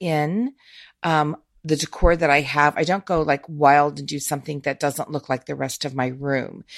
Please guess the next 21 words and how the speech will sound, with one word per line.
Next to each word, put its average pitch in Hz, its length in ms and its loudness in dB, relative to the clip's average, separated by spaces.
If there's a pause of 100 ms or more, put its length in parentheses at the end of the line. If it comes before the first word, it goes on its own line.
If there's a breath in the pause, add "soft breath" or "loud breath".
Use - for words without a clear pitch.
(220 loud breath)
So - 140 0
you 214 100 2
just 254 220 -4
wanna 339 180 -2
really 175 460 2
make 156 240 0
sure 147 260 0
you're 143 160 -4
using 135 360 -4
the 117 80 -6
same - 280 -8
color 247 400 -2
palette, 190 720 0
I - 40 -14
mean, 127 240 -8
you 120 140 -10
know, 135 100 -6
repeated 139 600 -8
elements, 185 580 -2
repeated - 460 -8
shapes, - 800 -2